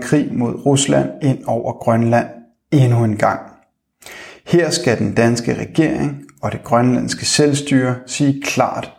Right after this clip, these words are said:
fra. Det har Danmark alt for ofte forsømt at gøre.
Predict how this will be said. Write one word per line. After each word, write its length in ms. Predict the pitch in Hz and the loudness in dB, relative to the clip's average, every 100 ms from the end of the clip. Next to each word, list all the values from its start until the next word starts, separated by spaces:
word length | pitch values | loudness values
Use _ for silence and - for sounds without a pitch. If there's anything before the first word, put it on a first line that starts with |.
| - | -14
fra. 520 | - - - - - _ _ _ - - _ | -6 0 0 -2 -10 _ _ _ -20 -20 _
Det 100 | - | 0
har 140 | 113 123 | 2 2
Danmark 500 | 123 123 143 147 - - | 2 4 4 2 -2 0
alt 260 | 156 151 | 0 0
for 120 | - | -2
ofte 460 | 147 123 104 - 127 | -2 -2 -4 -6 -8
forsømt 680 | 120 113 - 139 - - - | -4 -2 2 0 0 -8 -6
at 160 | 139 - | -4 -2
gøre. 320 | 107 101 | -2 -2